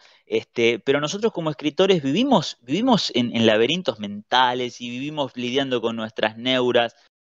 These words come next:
Y yo, la verdad que el, el, el sentido de orientación a veces, este, me juega una mala pasada. Y, mm, cuenta la historia que, eh, Teseo era el, el, el hijo del rey de Atenas y que se internaba en el laberinto para cumplir una promesa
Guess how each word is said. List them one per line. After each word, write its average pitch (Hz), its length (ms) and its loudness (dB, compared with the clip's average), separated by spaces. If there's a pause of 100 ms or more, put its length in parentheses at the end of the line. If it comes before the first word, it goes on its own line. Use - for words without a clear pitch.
Y 147 120 -4
yo, 202 220 4
la 156 140 4
verdad 147 200 4
que 135 240 0
el, 107 160 -6
el, 110 160 -8
el 113 140 -4
sentido 143 340 2
de 139 80 4
orientación 131 720 2
a 104 120 4
veces, 120 440 2
este, 104 320 -2
me 110 80 -2
juega 113 240 6
una 101 120 -2
mala 95 220 -2
pasada. 80 460 -4 (640)
Y, 151 400 4
mm, 143 460 -12
cuenta 185 340 0
la 180 60 0
historia 185 540 0
que, 170 440 -2 (120)
eh, 120 600 2
Teseo 151 640 0 (1040)
era 120 240 4
el, 104 200 -4
el, 95 300 -8
el 101 140 -8
hijo 123 220 -2
del 101 120 0
rey 123 160 0
de 135 60 0
Atenas 135 480 -2 (500)
y 156 180 -2
que 156 140 -2
se 165 140 -4
internaba 170 460 2
en 196 40 0
el 170 120 4
laberinto 156 420 2
para 123 240 2
cumplir 117 320 -4
una 127 160 2
promesa 123 600 -2